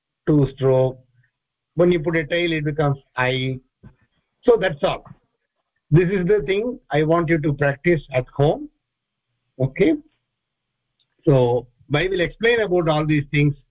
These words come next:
in the next class. I don't want you to know more information, what is swaras, what is rasva, what is dirgha. Those things are too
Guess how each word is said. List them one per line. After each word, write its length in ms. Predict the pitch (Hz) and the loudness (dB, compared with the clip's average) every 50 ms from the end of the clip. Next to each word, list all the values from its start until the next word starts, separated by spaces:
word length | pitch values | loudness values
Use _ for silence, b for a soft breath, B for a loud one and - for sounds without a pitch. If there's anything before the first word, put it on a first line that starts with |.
| _ _ _ | _ _ _
in 120 | - 123 123 | -2 0 0
the 100 | 120 113 | 0 0
next 280 | 110 113 110 - - | -4 -6 -6 -8 -8
class. 220 | - 95 78 71 - - - _ _ _ _ _ _ _ _ _ - | -6 -4 -4 -4 -6 -10 -20 _ _ _ _ _ _ _ _ _ -4
I 100 | 123 139 | -2 0
don't 200 | 143 160 175 185 | 0 2 2 2
want 280 | 170 156 151 156 160 143 | 2 2 2 2 2 2
you 200 | 160 156 147 139 | 2 2 2 2
to 120 | 143 135 | 2 2
know 300 | 131 127 127 127 127 123 | 2 2 2 2 0 -2
more 380 | 117 113 113 123 135 151 156 143 | -2 -2 -2 0 2 2 2 0
information, 680 | 135 123 120 - 123 120 120 113 113 - 123 113 113 | -2 -4 -4 -4 -2 -2 -2 -2 -2 -2 -2 -2 -2
what 200 | 113 120 120 120 - | 0 0 0 0 -2
is 140 | - 117 110 - - | -4 -8 -8 -6 -2
swaras, 400 | 113 110 110 110 113 110 107 104 - | 0 2 4 4 4 2 2 0 -4
what 220 | - 110 107 113 - | -2 0 0 0 0
is 160 | 117 113 107 98 104 | -2 -4 -4 -4 0
rasva, 500 | 101 110 107 - - 117 113 110 110 107 - b b b b b _ | 0 0 0 0 0 2 2 2 2 0 -2 b b b b b _
what 220 | - - 117 113 117 | -2 -2 0 0 0
is 160 | 120 113 104 | -2 -2 -2
dirgha. 580 | 101 104 113 113 110 104 101 110 107 110 110 120 | -2 0 0 0 0 0 0 2 2 2 2 2
Those 180 | 180 190 151 - | 2 2 0 0
things 200 | - 151 160 151 - - 131 | 0 0 0 0 -2 -4 -6
are 120 | 113 107 - _ - | -6 -6 -6 _ 0
too 240 | 147 143 139 127 | 2 2 2 2